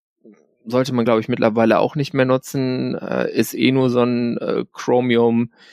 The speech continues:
mit irgendeiner semiseriösen Firma dahinter. U Punkt com, keine Ahnung, was das ist. Ist das eine Suchmaschine? Äh, weil viele andere Sachen, die einem komisch vorkommen, hier sind ja auch Suchmaschinen. Äh, DuckDuckGo, Yandex, Ecosia.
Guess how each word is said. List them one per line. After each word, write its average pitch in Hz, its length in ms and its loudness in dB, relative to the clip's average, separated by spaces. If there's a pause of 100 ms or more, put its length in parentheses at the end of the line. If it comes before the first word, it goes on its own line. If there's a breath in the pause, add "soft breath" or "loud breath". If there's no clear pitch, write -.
(240 soft breath)
mit 113 320 -2
irgendeiner 110 520 2 (520)
semiseriösen 113 760 2
Firma 151 360 0
dahinter. 131 580 2
U 143 300 -2
Punkt 160 240 -4
com, 147 340 -2
keine 135 280 0
Ahnung, 135 260 0
was 120 160 0
das 131 240 -2
ist. 170 240 0 (260 soft breath)
Ist 151 140 -4
das 131 140 0
eine 117 100 0
Suchmaschine? 175 800 0 (460 loud breath)
Äh, 131 340 2 (200)
weil 123 300 2
viele 147 280 2
andere 135 220 2
Sachen, 131 320 0
die 123 160 2
einem 120 100 0
komisch 131 320 0
vorkommen, 127 380 0
hier 123 160 2
sind 123 160 -6
ja 107 100 4
auch 160 120 2
Suchmaschinen. 139 600 0 (380 loud breath)
Äh, 120 200 2
DuckDuckGo, 123 600 2
Yandex, 120 600 2
Ecosia. 117 800 2